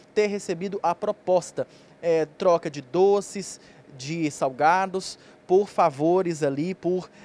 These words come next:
é, ofertas também de abusos, mas essa criança de onze anos teria recusado. Ao saber disso, após as investigações da polícia,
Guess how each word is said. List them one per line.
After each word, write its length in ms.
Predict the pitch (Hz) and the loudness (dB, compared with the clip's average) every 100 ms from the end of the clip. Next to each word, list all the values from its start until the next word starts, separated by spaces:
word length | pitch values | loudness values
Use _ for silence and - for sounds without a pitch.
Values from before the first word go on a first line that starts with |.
| 147 | -10
é, 220 | - 151 | -2 2
ofertas 560 | 156 147 175 180 - 170 | 2 2 2 2 0 -6
também 380 | - 156 160 180 | -4 0 0 0
de 180 | 156 170 | -4 0
abusos, 760 | 160 131 160 202 139 127 - - - | 0 -2 -4 -4 -6 -12 -16 -18 -8
mas 280 | 165 170 175 | -2 -2 -2
essa 160 | 170 | -10
criança 300 | 180 175 170 | -10 -10 -10
de 140 | 151 160 | -10 -6
onze 240 | 170 156 | -6 -6
anos 200 | 151 160 | -8 -6
teria 300 | - 180 180 | -4 -2 -2
recusado. 680 | 170 175 240 208 156 110 - - - - - | -4 -8 -8 0 0 0 -6 -20 -20 -16 0
Ao 140 | 165 | 2
saber 340 | 185 156 151 | 2 -2 -2
disso, 460 | 131 135 185 196 165 | -8 -10 -10 -4 -2
após 320 | 139 165 170 | 0 0 -2
as 100 | 147 | -6
investigações 720 | 151 156 - 151 135 - 143 135 | -8 -10 -6 -6 -6 -6 -12 -6
da 120 | 143 | -6
polícia, 500 | 123 120 214 - | -6 -10 -10 -10